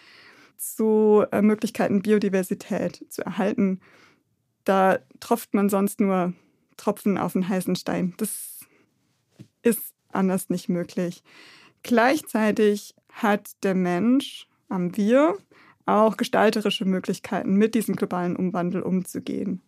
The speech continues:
lokal vor Ort. Auf der lokalen Ebene kann Begrünung, ähm, Entsiegelung eben für mein lokales Mikroklima und mein, meine lokalen Habitate eine riesen Auswirkung haben.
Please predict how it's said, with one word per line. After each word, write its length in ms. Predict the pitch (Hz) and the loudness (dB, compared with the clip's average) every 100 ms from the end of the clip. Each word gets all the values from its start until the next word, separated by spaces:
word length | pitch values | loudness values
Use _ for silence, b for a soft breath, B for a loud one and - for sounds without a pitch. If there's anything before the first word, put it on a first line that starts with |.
| - | -6
lokal 600 | 190 202 202 - 180 170 | 2 2 2 -2 -2 -2
vor 200 | - - | -4 -4
Ort. 360 | - 175 185 - b b b b b b b _ - | -2 -4 -6 -14 b b b b b b b _ -4
Auf 340 | 190 185 190 | 0 0 -4
der 440 | - 185 175 175 170 | -4 -2 -2 -2 -2
lokalen 640 | 185 294 523 247 202 190 | 4 4 4 0 2 2
Ebene 640 | - 190 190 180 180 180 185 | 0 0 0 -2 -2 -6 -10
kann 440 | - - 220 226 214 | -6 0 4 4 4
Begrünung, 920 | 196 190 220 214 208 185 180 180 175 B B B B - | 0 0 0 2 4 2 0 -4 -6 B B B B -2
ähm, 240 | 185 185 | 0 0
Entsiegelung 920 | - 214 202 - 214 214 190 180 185 | 2 2 2 -2 -2 0 0 0 0
eben 260 | - 196 196 | 0 0 0
für 240 | - 226 | 0 0
mein 280 | 202 180 180 | 2 2 0
lokales 760 | 175 175 - 233 269 233 208 233 | -2 -6 2 4 6 4 4 4
Mikroklima 1040 | 285 - 226 220 - 208 196 180 180 180 - _ _ _ _ | 4 4 0 0 -2 0 2 0 -2 -4 -10 _ _ _ _
und 440 | 196 185 180 - | -2 -2 -4 -8
mein, 200 | 202 180 | -6 -2
meine 220 | 180 180 175 | 0 0 0
lokalen 580 | 196 - 214 226 240 | -2 2 4 8 8
Habitate 720 | 196 208 202 - 214 247 262 | 6 2 0 0 4 4 4
eine 160 | 202 190 | 0 0
riesen 280 | 196 190 - | -2 -2 -2
Auswirkung 800 | - 190 - 196 202 - 175 208 | 0 -2 -2 -4 -4 -6 -8 -6
haben. 420 | 185 180 185 | -6 -4 -6